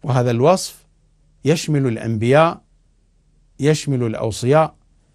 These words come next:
"أنا أمير كل مؤمن ومؤمنة"، هذا يشمل الجميع من الأناس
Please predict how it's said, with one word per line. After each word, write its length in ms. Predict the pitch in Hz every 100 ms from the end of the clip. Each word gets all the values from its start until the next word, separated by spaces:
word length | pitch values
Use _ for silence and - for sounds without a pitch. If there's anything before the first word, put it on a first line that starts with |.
| _ _ _ 131
"أنا 380 | 151 143 - 123
أمير 320 | 160 190 180
كل 460 | - 220 220 190
مؤمن 520 | 170 240 165 170 147 127
ومؤمنة"، 640 | 113 123 113 107 92 95 _ _ _ _ _ _ _ _ _ _ _ _ _ _ _ _ _ _ _ _ _
هذا 240 | - 147 143
يشمل 400 | 185 - 185 165
الجميع 580 | 139 120 147 208 170 - _ _ _ _ _ -
من 160 | 147
الأناس 720 | 160 147 156 165 226 262 -